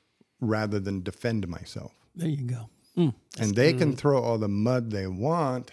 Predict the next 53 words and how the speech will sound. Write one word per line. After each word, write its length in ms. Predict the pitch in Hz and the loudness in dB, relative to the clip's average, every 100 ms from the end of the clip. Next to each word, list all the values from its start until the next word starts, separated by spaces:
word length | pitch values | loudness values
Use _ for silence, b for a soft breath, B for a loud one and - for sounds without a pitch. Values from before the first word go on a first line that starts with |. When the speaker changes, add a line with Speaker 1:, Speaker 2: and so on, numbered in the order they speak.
| - | -6
Speaker 1:
I 200 | 110 113 | -4 -4
stand 400 | - 117 107 104 | -4 -4 -2 -4
with 140 | 95 | -4
my 120 | 98 | -6
head 240 | 90 107 98 | -6 -6 -6
held 280 | 82 95 | -8 -10
high, 260 | 87 139 151 | -2 0 0
my 180 | 127 95 | -2 -4
chin 380 | - 107 92 92 - | -6 -6 -6 -8 -2
up, 320 | 135 131 - | 0 0 -4
and 140 | 101 | -6
I 140 | 98 95 | -4 -4
say, 360 | - 101 87 - b b b b b b b b _ | -4 -4 -4 -8 b b b b b b b b _
"Yeah, 180 | 107 82 - | -10 -10 0
yes, 340 | 131 113 - | 0 0 -2
I 60 | 113 | -2
had 120 | 127 | 0
a 40 | |
D 160 | 120 127 | 0 2
U 120 | 120 | 2
I 120 | 107 | 0
twenty-five 500 | 101 113 101 101 95 | -2 -4 -6 -4 -4
years 220 | 95 120 87 | -2 -2 -4
ago. 180 | 85 - _ | -8 -12 _
That 140 | 285 | 0
was 100 | 247 | 0
twenty-five 400 | - 175 143 123 | 2 2 4 2
years 260 | 113 117 98 | 2 0 -2
ago. 200 | 87 82 _ | -6 -10 _
Here's 220 | - 175 | 2 2
what 80 | 147 | 4
I've 140 | 135 110 | 0 0
done 160 | 120 | 0
in 60 | 113 | 0
the 60 | |
last 280 | 98 101 101 | -2 -2 -4
twenty-five 480 | - 98 82 95 92 | -4 -4 -2 -2 -2
years, 240 | 107 156 123 | 0 0 -2
and 80 | |
here's 220 | 104 123 110 | -4 -4 -4
why 180 | 107 | -4
I'm 80 | 101 | -4
prepared 320 | 92 95 98 | -6 -6 -6
to 60 | 92 | -6
be 100 | 95 | -6
your 560 | 90 90 123 131 120 - _ _ _ _ _ _ | -8 -2 2 2 0 -6 _ _ _ _ _ _
new 140 | 104 101 | -8 -8
school 300 | - 107 95 | -4 -4 -4
board 240 | 95 92 | -6 -6
member 240 | 90 90 90 | -6 -8 -8
representative 640 | 90 87 92 87 87 85 - _ - | -8 -8 -10 -8 -8 -10 -14 _ -12
today. 460 | - 87 92 - _ - | -8 -2 -2 -4 _ -2
Speaker 2:
Mm. 200 | 139 120 | 2 2